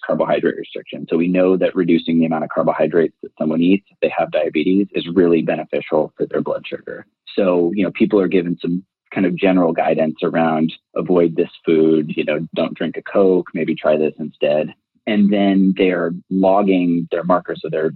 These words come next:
testing their blood, sending those values to us, and then we're using those values to help troubleshoot. So people aren't having to do an exhaustive food journal of everything they eat in the day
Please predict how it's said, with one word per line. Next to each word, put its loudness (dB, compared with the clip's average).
testing -2
their -2
blood, 0
sending 0
those -2
values 0
to -6
us, 2
and -2
then 0
we're 0
using 2
those -2
values 2
to -8
help -2
troubleshoot. -2
So 0
people 2
aren't 0
having 0
to 0
do 2
an 0
exhaustive -2
food 2
journal -2
of -4
everything 0
they -2
eat -6
in -4
the -8
day 0